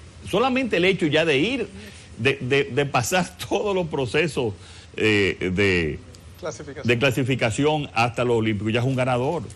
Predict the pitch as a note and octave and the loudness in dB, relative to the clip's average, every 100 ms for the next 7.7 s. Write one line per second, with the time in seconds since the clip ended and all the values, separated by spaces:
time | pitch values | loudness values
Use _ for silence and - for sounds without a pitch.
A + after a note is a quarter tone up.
0 | - G2+ A#2+ A#2+ A#2 C3+ D#3 E2 - - | -10 -4 -2 -2 0 0 -2 -6 -14 -20
1 | - - - A2 G2+ A#2 G#2 A#2 C#3 C3+ | -20 -20 -6 -2 2 4 4 2 2 0
2 | B2+ A2 C3 C3+ A2 G2 G2+ F2+ F#2 F2 | 2 2 0 0 -4 -4 -4 -4 -4 -4
3 | E2 F2+ E2+ D#2 D2+ D#2+ D#2 D#2 D2 D2+ | -4 -4 -4 -4 -6 -4 -2 -4 -6 -6
4 | D#2+ D#2 C#2+ - - E2+ G2 F#2+ F2+ F#2 | -4 -4 -6 -14 -14 -4 0 0 2 4
5 | G#2 B2+ B2 A#2+ G#2+ G2 G2 A2 A2 F#2 | 4 4 2 2 0 2 2 2 0 0
6 | F#2+ G#2+ G#2+ F2+ G#2+ A#2 F#2+ E2 F#2 G#2 | 0 0 0 0 0 0 0 0 0 0
7 | G2 F2 E2 G2 A2 G2 C#2+ | -2 -2 2 2 2 0 -2